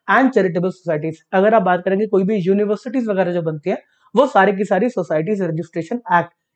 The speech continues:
एटीन सिक्सटी के अंदर रजिस्ट्रेशन लेते हैं कि हम एक सोसाइटी है, हम काम कर रहे हैं एजुकेशन के लिए, advancement of religion के लिए, अ, relief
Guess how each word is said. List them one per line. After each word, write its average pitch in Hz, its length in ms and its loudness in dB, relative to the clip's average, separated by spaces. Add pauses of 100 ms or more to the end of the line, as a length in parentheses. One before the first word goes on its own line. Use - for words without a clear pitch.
(120)
एटीन 262 280 4
सिक्सटी 208 280 -6
के 185 60 0
अंदर 180 180 -2
रजिस्ट्रेशन 160 460 -6
लेते 190 180 -2
हैं 233 40 -6
कि 269 60 -6
हम 254 160 2
एक 285 80 -8
सोसाइटी 170 400 -2
है, 320 140 0 (240)
हम - 180 2
काम 214 360 4
कर 220 140 2
रहे 233 100 4
हैं 233 60 -4
एजुकेशन 196 500 0
के 185 60 -4
लिए, 196 240 -2
advancement 190 520 2
of 202 200 -4
religion 180 440 -2
के 202 80 -2
लिए, 190 220 2 (460)
अ, 180 100 6
relief 202 320 2